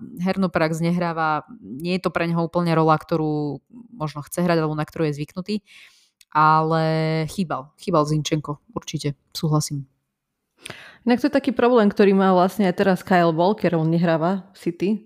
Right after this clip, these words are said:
Speaker 2: pretože presne ten obranca väčšinou pravý sa sťahuje do stredu a on to nevie. A tiež akože Tierney je v tomto asi, asi dosť,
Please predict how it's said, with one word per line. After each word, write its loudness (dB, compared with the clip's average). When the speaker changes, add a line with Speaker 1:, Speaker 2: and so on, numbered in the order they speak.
Speaker 2:
pretože 2
presne 0
ten 2
obranca 2
väčšinou 0
pravý 4
sa -8
sťahuje 2
do 2
stredu 0
a 4
on 4
to -2
nevie. 0
A 2
tiež 4
akože -2
Tierney 2
je 4
v -8
tomto 2
asi, 0
asi -6
dosť, -2